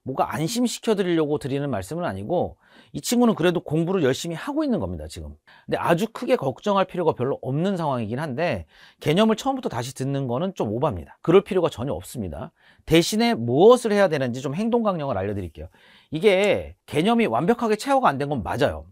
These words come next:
근데 이게 뭐 어떻게 된 거냐면 내가 지구과학 공부를 할 때 항상 어떤 느낌의 말씀을 드리냐면 이런 거야.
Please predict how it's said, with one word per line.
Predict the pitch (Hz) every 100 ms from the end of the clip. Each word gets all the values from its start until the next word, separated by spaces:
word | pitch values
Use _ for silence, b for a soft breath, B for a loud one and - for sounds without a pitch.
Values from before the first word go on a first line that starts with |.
| -
근데 | 160 160
이게 | 135 196
뭐 | 98
어떻게 | - 214
된 | 190
거냐면 | 135 113 170 170 101
내가 | 131
지구과학 | - - 151 175 170
공부를 | 120 120 135 127
할 | 107
때 | 120
항상 | 151 147 117 b b b b
어떤 | - 123 220 208 202 180
느낌의 | 127 160 147 131
말씀을 | 101 107 - 123 107
드리냐면 | 117 117 95 120 165 95
이런 | 120 139
거야. | 85 92